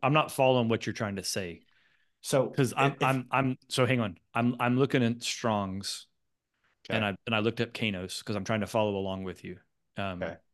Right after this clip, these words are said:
Speaker 1: and it, the, the usage, the definition is new slash fresh for Kainos.
Speaker 2: Right, in
Speaker 1: And as
Speaker 2: condition.
Speaker 1: usage, it means fresh, new, unused, novel.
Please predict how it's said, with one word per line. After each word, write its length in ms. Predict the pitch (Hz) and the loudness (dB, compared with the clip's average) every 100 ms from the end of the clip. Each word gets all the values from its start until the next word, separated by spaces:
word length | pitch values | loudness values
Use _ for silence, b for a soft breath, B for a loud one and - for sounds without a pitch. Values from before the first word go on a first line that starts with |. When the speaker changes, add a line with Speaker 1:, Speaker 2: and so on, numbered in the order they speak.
| _ | _
Speaker 1:
and 120 | 117 | -6
it, 140 | 104 - | -6 -8
the, 220 | 120 113 104 | -2 0 0
the 120 | 107 | -4
usage, 720 | 104 113 160 - 113 101 - | -2 0 0 0 -2 -2 -6
the 80 | - | -4
definition 720 | 101 139 135 120 131 - 104 | 2 2 4 2 2 2 -2
is 180 | 101 92 | -6 -4
new 300 | 107 113 107 | 0 0 0
slash 560 | - 113 95 - - - | -2 -2 0 -2 -4 -4
fresh 540 | 104 92 - - - - _ _ _ _ _ _ | -4 -2 -4 -4 -6 -14 _ _ _ _ _ _
for 80 | - | -8
Kainos. 560 | - 107 87 85 - - _ _ _ _ | -6 -6 -6 -10 -12 -12 _ _ _ _
Speaker 2:
Right, 240 | - 101 | -6 -6
in 120 | - 104 | -4 0
Speaker 1:
And 120 | 117 | 2
as 220 | 107 98 | 2 2
Speaker 2:
condition. 100 | 110 | 0
Speaker 1:
usage, 600 | 131 143 - 101 98 - | 2 2 0 -2 -2 -6
it 140 | - 104 | -6 -6
means 240 | 104 92 | -4 -6
fresh, 460 | - 120 120 117 - | -2 2 4 2 0
new, 240 | 117 110 | 0 0
unused, 720 | 113 113 107 98 101 90 - | -2 -2 -2 -2 -4 -4 -10
novel. 480 | 95 98 85 82 78 | -10 -8 -8 -12 -20